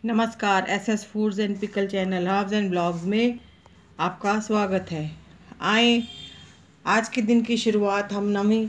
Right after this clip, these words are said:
वीडियो से करते हैं। आज हम आपको तिल के बारे में बताना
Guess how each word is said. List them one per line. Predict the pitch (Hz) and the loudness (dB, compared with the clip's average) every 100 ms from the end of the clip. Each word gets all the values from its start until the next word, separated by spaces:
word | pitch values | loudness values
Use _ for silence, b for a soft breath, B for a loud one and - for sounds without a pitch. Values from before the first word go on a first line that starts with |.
| 214 | -4
वीडियो | 202 190 196 | -6 -4 -4
से | 190 202 190 B B B - - | -2 -2 -2 B B B -20 -8
करते | 226 220 190 | -8 -4 -4
हैं। | 151 156 156 - - - - B B B B - | -4 -10 -14 -20 -20 -20 -20 B B B B -4
आज | 190 220 226 | 4 4 6
हम | 233 226 | 2 0
आपको | 165 196 202 - 208 214 220 - - - - - - | 0 -2 -2 -4 -2 -2 -4 -10 -20 -20 -20 -20 -4
तिल | 269 269 262 | 2 2 6
के | 262 | 6
बारे | 220 196 196 202 | 6 4 2 2
में | 208 208 202 B B B - 185 | 2 0 -4 B B B -12 -6
बताना | 190 214 202 202 | 0 0 2 0